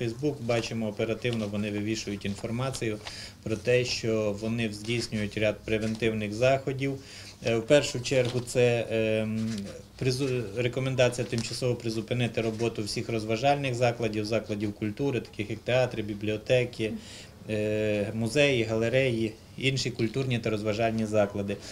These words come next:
е, будь-які дитячі центри,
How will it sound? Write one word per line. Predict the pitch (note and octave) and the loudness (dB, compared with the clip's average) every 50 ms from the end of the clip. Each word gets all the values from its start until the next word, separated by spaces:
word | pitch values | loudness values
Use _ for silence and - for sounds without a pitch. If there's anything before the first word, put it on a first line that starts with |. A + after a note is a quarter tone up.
| - - - - - - | -14 -14 -16 -14 -6 0
е, | A2 A2+ A2 A2+ A2+ A2+ A2+ A2 A2 G2+ G#2+ | 2 4 4 6 6 6 4 4 2 0 0
будь-які | C3 C#3+ C3 B2+ A#2+ - C3 | 0 0 0 0 0 0 0
дитячі | A#2 A#2+ B2 - - D3 D3 C#3 - - C3 | 0 2 2 2 4 4 4 4 2 -2 -6
центри, | - - C#3 B2+ B2 A#2+ A2 - A2+ A2+ | -2 0 2 2 2 2 0 -2 0 0